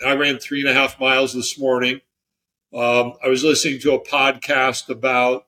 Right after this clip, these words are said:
some of the congressional activity on, on funding the government and, and thinking through what that means as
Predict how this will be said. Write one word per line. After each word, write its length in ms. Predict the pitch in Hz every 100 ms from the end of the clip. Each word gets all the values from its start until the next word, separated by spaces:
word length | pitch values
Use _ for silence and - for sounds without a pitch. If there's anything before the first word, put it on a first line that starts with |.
| _
some 260 | - 139
of 60 | 139
the 80 | 135
congressional 640 | - 117 131 120 135 131
activity 540 | 123 - 131 127 123 120
on, 320 | 120 117 110 _ _ _ _ _
on 240 | 113 120 117
funding 380 | 143 139 135
the 80 | 127
government 640 | 120 127 123 123 131 131 -
and, 220 | 117 120 -
and 180 | 123 117
thinking 460 | - 143 143 131
through 300 | 117 - 135
what 220 | 131 127 -
that 320 | 127 127 -
means 360 | 127 127 123
as 180 | 120 107